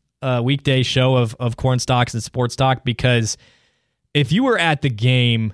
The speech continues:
you know how impressive that was. How impressive that win was over Missouri State. And sure, Missouri State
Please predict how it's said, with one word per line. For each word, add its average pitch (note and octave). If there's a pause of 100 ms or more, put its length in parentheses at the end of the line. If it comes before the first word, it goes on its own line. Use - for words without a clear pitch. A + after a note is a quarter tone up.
(560)
you B2+
know F3
how C3
impressive A#2
that G2+
was. F#2 (760)
How D3+
impressive D3
that C#3
win C3
was B2
over B2
Missouri A2+
State. G#2
And C3
sure, E3+
Missouri E3+
State D#3+